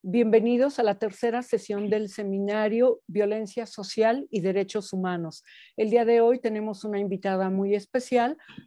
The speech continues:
que presentará en un momento el co-coordinador, el doctor Rodrigo Llanes Salazar.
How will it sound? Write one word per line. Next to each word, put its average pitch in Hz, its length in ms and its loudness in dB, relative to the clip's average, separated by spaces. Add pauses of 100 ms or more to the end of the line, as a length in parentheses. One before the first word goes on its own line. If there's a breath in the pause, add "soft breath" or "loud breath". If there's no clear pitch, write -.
que 262 200 6
presentará 190 680 -2
en 196 140 -2
un 196 240 -2
momento 220 640 0
el 196 200 0
co-coordinador, 202 1040 -2
el 180 140 -2
doctor 190 320 -4
Rodrigo 202 460 0
Llanes 196 420 -6
Salazar. 170 480 -6